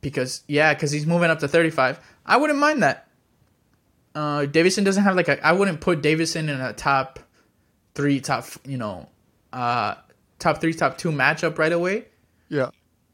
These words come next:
Speaker 1: Um, but a Rob Font fight is, I think, reasonable.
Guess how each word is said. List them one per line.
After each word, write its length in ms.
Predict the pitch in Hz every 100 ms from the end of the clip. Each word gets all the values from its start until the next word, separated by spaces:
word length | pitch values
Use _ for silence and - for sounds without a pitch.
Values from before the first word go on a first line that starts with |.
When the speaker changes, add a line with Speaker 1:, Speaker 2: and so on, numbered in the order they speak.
| _
Speaker 1:
Um, 640 | - 135 127 120 117 120 135 - _ _ _ _ _ _ _
but 100 | 143
a 60 | 131
Rob 240 | 131 139
Font 260 | 151 160 185
fight 180 | 139 127
is, 320 | 127 - - _ _ _ _ _ _ _ _ _ _ _ _ _ _ _ _ _ -
I 100 | 117
think, 240 | 170 139
reasonable. 500 | 120 120 113 135 143